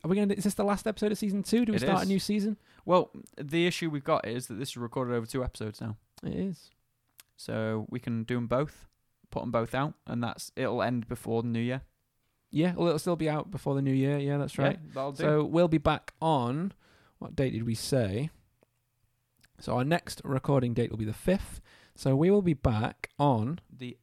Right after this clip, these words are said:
Speaker 1: the eighth.
Speaker 2: eighth of January.
Speaker 1: Yes, the eighth of January. Back for season three.
Speaker 2: Yeah. Thank you so much for listening, guys. Thank you for all the support, all of the kind words, all the suggestions, all of the guests.
Speaker 1: Yes.
Speaker 2: Thank you t-, to everyone. How have we had this year? We've had eleven guests.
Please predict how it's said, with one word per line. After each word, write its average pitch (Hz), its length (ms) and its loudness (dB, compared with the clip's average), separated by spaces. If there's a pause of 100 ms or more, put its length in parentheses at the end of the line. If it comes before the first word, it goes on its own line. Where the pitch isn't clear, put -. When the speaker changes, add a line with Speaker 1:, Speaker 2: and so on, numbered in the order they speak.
Speaker 1:
the 139 140 -4
eighth. 160 220 0
Speaker 2:
eighth - 300 -14
of 143 80 -12
January. 151 420 -6
Speaker 1:
Yes, 180 320 -4
the 131 120 -8
eighth 160 240 -4
of 147 100 -4
January. 165 500 2
Back 120 300 -4
for 139 80 -6
season 135 320 -4
three. 151 300 -2
Speaker 2:
Yeah. 135 60 -14 (220)
Thank 139 240 -8
you 143 60 -10
so 160 180 -6
much 156 160 -8
for - 100 -10
listening, 143 240 -6
guys. 135 260 -4
Thank 120 200 -10
you 117 80 -16
for 131 100 -8
all 131 120 -4
the 131 60 -8
support, 135 580 -4
all 123 220 -4
of 120 180 -10
the 120 220 -6
kind 139 360 -4
words, 135 340 -2
all 117 200 -10
the 117 60 -10
suggestions, 131 840 -6
all 123 200 -4
of 117 120 -8
the 117 40 -10
guests. - 600 -6 (260)
Speaker 1:
Yes. 117 320 -6
Speaker 2:
Thank 139 220 -6
you 135 100 -6
t-, - 80 -18 (220)
to 131 320 -2
everyone. 135 480 -2
How 160 120 -4
have 220 140 -8
we 214 100 -8
had 233 200 -6
this 120 180 -10
year? 117 260 -6
We've 143 120 -10
had 151 140 0
eleven 180 340 -2
guests. - 480 -8